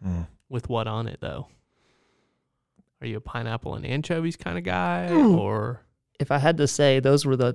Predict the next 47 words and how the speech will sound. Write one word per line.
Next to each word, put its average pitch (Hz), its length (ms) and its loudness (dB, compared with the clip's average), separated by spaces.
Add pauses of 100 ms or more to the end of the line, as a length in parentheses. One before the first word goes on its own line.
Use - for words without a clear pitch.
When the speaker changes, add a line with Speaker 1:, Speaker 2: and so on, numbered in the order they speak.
(120)
Speaker 3:
two 147 180 2
toppings, 127 440 2
I 123 60 2
would 120 120 0
say 120 160 -2
I'm 117 180 -2
not. 123 440 -4 (120)
Speaker 2:
Right. - 300 -8 (140)
Speaker 3:
I 127 120 0
would 120 200 0
pretty 139 180 2
much 131 200 0
accept 120 360 -2
anything 117 320 0
else 131 220 -2
on - 80 -2
a - 40 -2
pizza. - 320 -4 (160)
Speaker 1:
Okay. 185 360 6 (220)
Speaker 2:
Great. - 120 -4
Speaker 1:
All 175 60 0
right. 185 160 -2 (520)
Very 175 140 6
Speaker 2:
O-, 214 60 4
Speaker 1:
good. 175 200 0 (140)
Speaker 2:
olives, 143 420 0
black - 280 -4
olives? - 420 -6 (240)
Speaker 3:
Yeah. 214 140 4 (180)
Speaker 2:
Oh, 143 160 -8 (420)
Speaker 1:
Okay. - 220 -8
Speaker 2:
okay. 80 60 -8 (360)
Speaker 1:
Can 127 140 6
Kirsten 170 380 4
cook? - 260 -4 (640)
Speaker 3:
Yes. - 340 -8 (380)
Speaker 1:
That's - 180 -14
good 78 200 -6
to 58 80 -10
know. 62 220 -10 (360)
Kirsten, 95 380 2
if - 100 -2
you're 104 100 4
listening, 85 440 -2 (440)
he - 120 -12
likes - 180 -8
pizza. - 440 -8